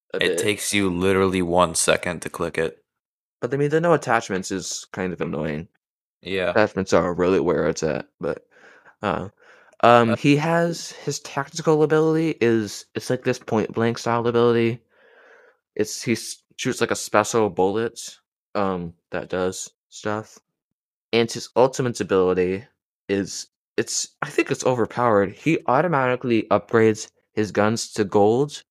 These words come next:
Speaker 1: which is the highest level of gun other than, like, the exotic weapons. Um, you have infinite ammo, decreased reload time, and faster speed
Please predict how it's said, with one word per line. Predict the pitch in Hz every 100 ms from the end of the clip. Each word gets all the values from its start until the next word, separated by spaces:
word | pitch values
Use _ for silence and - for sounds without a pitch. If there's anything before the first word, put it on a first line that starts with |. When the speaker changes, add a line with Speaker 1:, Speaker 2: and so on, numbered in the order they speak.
| _
Speaker 1:
which | 107
is | 113 98
the | 90
highest | 95 98 104 -
level | 98 104
of | 104 90
gun | 98 104 120
other | - 90 95
than, | 85
like, | 82 -
the | 92
exotic | 85 - 80 92
weapons. | 107 95 120 131 - _ _ _ _ _ _ _ _ _
Um, | 110 107 101 92 _
you | - 131
have | 135 -
infinite | 120 135 139 -
ammo, | 107 110 113 117 139 - 95
decreased | 107 107 123 110 -
reload | 104 107 104
time, | - 113 107
and | 87 -
faster | 95 104 - 104
speed | - 95 104 110